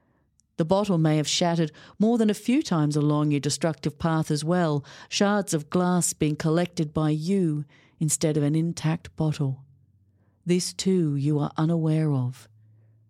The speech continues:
This too is beyond your drunken recognition.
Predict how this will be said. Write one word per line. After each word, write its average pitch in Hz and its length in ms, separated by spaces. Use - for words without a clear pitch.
This 180 300
too 151 480
is 147 120
beyond 151 480
your 139 120
drunken 147 480
recognition. 135 800